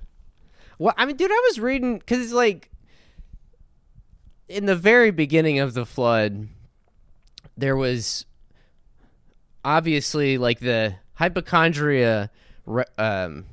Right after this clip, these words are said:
tour that I took, obviously, was tetanus. Because,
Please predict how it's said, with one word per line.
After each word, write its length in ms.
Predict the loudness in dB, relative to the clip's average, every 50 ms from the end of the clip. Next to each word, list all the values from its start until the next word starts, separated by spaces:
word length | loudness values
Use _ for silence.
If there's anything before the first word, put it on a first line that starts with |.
| -20 -20 -20 -16 -16 -16 _ _ -14
tour 420 | -4 0 2 4 4 4 4 2
that 120 | 0 2 2
I 120 | 4 2
took, 260 | 2 0 -4 -2 0
obviously, 560 | 2 0 0 0 -4 -8 -8 -8 -8 -8 -8 -6
was 160 | -8 -10 -10
tetanus. 680 | -6 -4 -4 -4 -4 -6 -12 -14 -14 -14 -14 -16 -18 -20 _ _ _ _ _ _ _ _ _ _ _ _ _ _ _ -16 -8
Because, 840 | -6 -6 -4 -2 -2 0 0 0 0 -2 -4 -6 -8 -10 -10 -12 -14